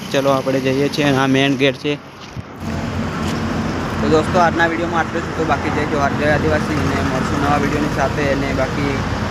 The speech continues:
મંદિર કેવું લાગ્યું અને ફરવાની જગ્યા કેવી લાગી, બાકી કોમેન્ટ કરીને બતાવજો. અને બાકી જય જવાહર, જય આદિવાસી.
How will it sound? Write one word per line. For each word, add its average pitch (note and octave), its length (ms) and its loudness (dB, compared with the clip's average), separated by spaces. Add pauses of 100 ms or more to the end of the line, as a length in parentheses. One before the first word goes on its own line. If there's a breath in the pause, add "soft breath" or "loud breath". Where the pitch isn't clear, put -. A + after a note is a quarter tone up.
(320)
મંદિર D#3 260 2
કેવું E3 220 4
લાગ્યું D3+ 260 2
અને D3+ 100 0
ફરવાની C#3+ 320 0
જગ્યા C#3 260 0
કેવી D3 240 0
લાગી, C#3+ 340 2
બાકી D3 420 2
કોમેન્ટ D3+ 280 2
કરીને D#3+ 280 4
બતાવજો. D#3+ 480 2
અને D#3+ 300 0
બાકી D#3 380 0 (840)
જય D#3 140 4
જવાહર, D#3 360 2
જય D3 260 2
આદિવાસી. D#3 580 2